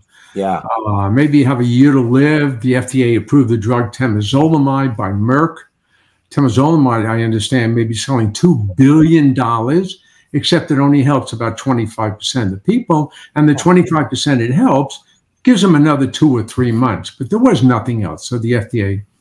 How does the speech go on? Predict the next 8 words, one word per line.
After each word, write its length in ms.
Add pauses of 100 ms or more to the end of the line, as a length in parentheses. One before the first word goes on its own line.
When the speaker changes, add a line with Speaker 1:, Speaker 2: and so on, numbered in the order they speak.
(180)
Speaker 2:
allowed 420
it. 140 (540)
Speaker 1:
Right. 180
Speaker 2:
But 200 (340)
if 380
you 200
could 200
discover 920